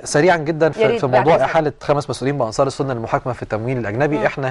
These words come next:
Speaker 1: هنا ياما اتكلمنا عن القصة دي، وإن هذه
Speaker 2: بالظبط.
Speaker 1: ال-، ال-، الجمعية بتتلقى ما يقرب من ميتين ستة وتسعين مليون جنيه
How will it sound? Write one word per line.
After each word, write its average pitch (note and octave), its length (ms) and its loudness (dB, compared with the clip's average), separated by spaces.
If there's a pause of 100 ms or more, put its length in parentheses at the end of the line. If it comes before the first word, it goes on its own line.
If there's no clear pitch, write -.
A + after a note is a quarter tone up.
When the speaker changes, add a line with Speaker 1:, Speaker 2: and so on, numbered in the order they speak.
Speaker 1:
هنا C#3+ 180 -2
ياما C3+ 200 -2
اتكلمنا A#2+ 420 -4
عن G#2+ 80 -4
القصة A2 360 -6
دي، A#2+ 120 0
وإن A2+ 180 -4
هذه A2+ 140 0
Speaker 2:
بالظبط. A2 240 -2
Speaker 1:
ال-، G#2 260 -4
ال-، G2+ 220 -6 (380)
الجمعية A2+ 340 0
بتتلقى A#2 480 -2
ما A2+ 120 -6
يقرب G#2+ 280 -6
من G#2 180 -8
ميتين B2 220 -2
ستة A2+ 180 -4
وتسعين A2+ 300 -4
مليون A2 280 -2
جنيه A#2+ 260 -2